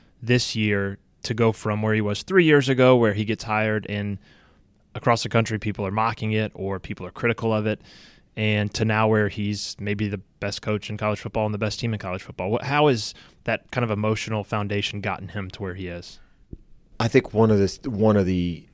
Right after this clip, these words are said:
Speaker 2: deepest, most powerful tributes you can pay to Ed Orgeron is recognizing something very deceptively simple. Ed has changed.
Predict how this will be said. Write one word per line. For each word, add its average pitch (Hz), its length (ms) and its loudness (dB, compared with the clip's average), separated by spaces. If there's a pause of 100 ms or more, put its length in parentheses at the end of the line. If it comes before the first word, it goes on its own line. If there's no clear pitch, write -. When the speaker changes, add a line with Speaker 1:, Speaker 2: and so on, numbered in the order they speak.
(300)
Speaker 2:
deepest, - 760 4 (160)
most 98 360 -2
powerful 107 880 0 (240)
tributes 85 840 -2 (100)
you 98 200 -2
can 95 220 -2
pay 90 560 -2 (380)
to 104 120 -2
Ed 101 120 0
Orgeron 110 580 0 (420)
is 87 200 -4
recognizing 98 920 -2
something 95 580 -4 (680)
very 107 720 2
deceptively 95 920 -2
simple. - 540 -4 (1500)
Ed 101 420 0 (300)
has - 280 -4
changed. - 720 -4